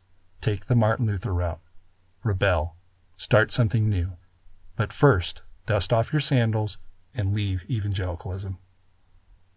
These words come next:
While I might have my opinions, ultimately I respect the choice of every Christian in America who feels that they are faced with this decision.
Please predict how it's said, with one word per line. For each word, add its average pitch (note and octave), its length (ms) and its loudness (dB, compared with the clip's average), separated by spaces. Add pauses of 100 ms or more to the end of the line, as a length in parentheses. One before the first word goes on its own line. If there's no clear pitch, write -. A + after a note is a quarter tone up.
(120)
While C3 120 10
I C#3 40 8
might E3 240 6
have D#3 160 6
my D3 160 8
opinions, F#2+ 640 0 (220)
ultimately C#3 520 4
I C3+ 60 8
respect B2+ 540 2
the A2+ 80 -6
choice G2+ 320 -4
of G#2+ 60 -2
every G2 200 0
Christian G#2+ 400 -2
in G2+ 100 0
America A2 440 2
who G2+ 160 0
feels G#2 380 0
that F#2 100 -6
they G#2+ 100 -2
are F#2 100 0
faced A#2+ 420 0
with G2+ 100 -2
this F#2+ 160 -2
decision. G#2 540 0